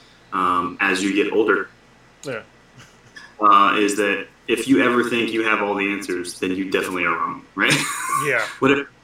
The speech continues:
Speaker 1: whatever you think it is, you're probably wrong. I actually just had that conversation with,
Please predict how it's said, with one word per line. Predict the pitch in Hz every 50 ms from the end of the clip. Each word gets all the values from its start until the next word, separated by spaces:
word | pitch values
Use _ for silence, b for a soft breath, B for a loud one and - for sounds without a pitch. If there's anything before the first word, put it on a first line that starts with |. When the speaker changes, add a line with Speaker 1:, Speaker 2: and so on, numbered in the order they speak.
| _ -
Speaker 1:
whatever | 135 143 156 156 156
you | 156 160 160
think | 160 147 151
it | 151 151
is, | 170 180 175 123
you're | 123 120
probably | 123 104 95 92 90
wrong. | 87 87 - - B B B B B B B B B - -
I | 110 117
actually | 123 120 117 117 104
just | 113 117 110 113
had | 110 104
that | 101 98 98
conversation | 101 104 101 101 - 98 98 - 95 95 95
with, | 95 92 92 92 92 - - -